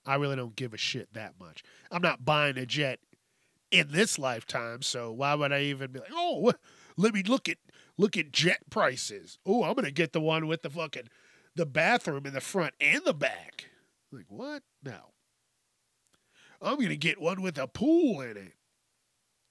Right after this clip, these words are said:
Like, no. These are just fucking pipe dreams. <laughs> I am, I don't, I don't want, like I said, I don't want that kind of money.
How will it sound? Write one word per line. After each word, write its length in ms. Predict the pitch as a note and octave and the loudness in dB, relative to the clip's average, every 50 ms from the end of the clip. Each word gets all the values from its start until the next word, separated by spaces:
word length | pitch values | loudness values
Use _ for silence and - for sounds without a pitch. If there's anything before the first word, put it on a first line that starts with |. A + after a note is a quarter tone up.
| _ _ | _ _
Like, 160 | C3 A#2+ A2 _ | -16 -16 -14 _
no. 100 | A#2+ G2+ - _ _ _ _ _ _ _ - | -16 -16 -16 _ _ _ _ _ _ _ -10
These 240 | C#3 C#3 C3 B2 | -8 -8 -8 -8
are 40 | B2+ | -10
just 380 | B2 B2 B2+ B2 - - - - _ _ _ _ _ _ _ _ _ _ _ _ _ _ _ _ _ _ _ _ _ _ _ _ _ _ _ _ - | -8 -8 -6 -6 -6 -8 -8 -10 _ _ _ _ _ _ _ _ _ _ _ _ _ _ _ _ _ _ _ _ _ _ _ _ _ _ _ _ -8
fucking 400 | - C#3 B2+ - C3 A2 G#2 F#2 _ _ _ | -8 -8 -8 -10 -14 -18 -18 -20 _ _ _
pipe 260 | - D3+ C3+ B2+ A#2+ _ | -6 -4 -4 -4 -6 _
dreams. 600 | - A2+ A2+ A2 G#2 G#2 G2+ G2+ G#2 G2+ - - - _ _ | -14 -14 -12 -12 -14 -14 -16 -18 -20 -20 -20 -20 -20 _ _
<laughs> 80 | - - - - - - - - - - | -12 -10 -8 -6 -4 -4 -2 -2 2 2
I 340 | G#3 - - - - G#3 F#3+ - | 4 4 4 4 4 4 4 4
am, 200 | G3 A3 F#3 C#3+ - _ - - - - _ | 0 -2 -2 -4 -12 _ -20 -20 -20 -8 _
I 120 | G3+ A#3+ C4+ | 4 4 4
don't, 220 | C#4 C4+ A3+ - - | 4 2 0 -2 -2
I 140 | F3 G3+ A#3+ | 0 0 2
don't 220 | B3 A#3 A3 F3 | 0 0 -2 -2
want, 280 | E3+ F#3 G3 F#3+ - - | 0 0 -2 -2 -2 -4
like 200 | D3+ E3 F3 F3 | -4 -4 -4 -4
I 40 | |
said, 180 | D#3 - D#3 A#2+ | -6 -6 -8 -8
I 80 | C3+ E3 | -6 -6
don't 160 | G3 G#3+ G#3 | -6 -6 -6
want 140 | F#3 G3 E3+ | -6 -6 -6
that 120 | F3+ D#3 C3 | -6 -8 -8
kind 180 | - D3+ C3 | -8 -10 -12
of 60 | C3 B2 | -12 -14
money. 260 | B2 A2+ G2 D#2 | -16 -16 -18 -20